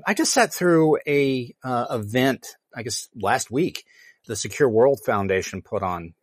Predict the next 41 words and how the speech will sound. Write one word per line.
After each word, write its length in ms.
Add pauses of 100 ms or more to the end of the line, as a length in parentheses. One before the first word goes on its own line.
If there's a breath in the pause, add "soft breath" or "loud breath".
uh, 300
on 240
space 500
sustainability. 760
And 80
it 40
was 140
a 20
lot 240
more 220
than 100
just 180
space 280
debris. 340 (580 soft breath)
And 360
we'll, 180
we'll 200
talk 260
about 240
that 180
on, 260
on 140
another 300
program. 500 (480 soft breath)
But 260
we're 220
talking 460
about, 300 (120)
you 140
know, 60
sustainability 920
here 340
on 80
the 80
ground. 540 (100)
And, 580
and 140
I 120
think 220
that's 320
ultimately 1000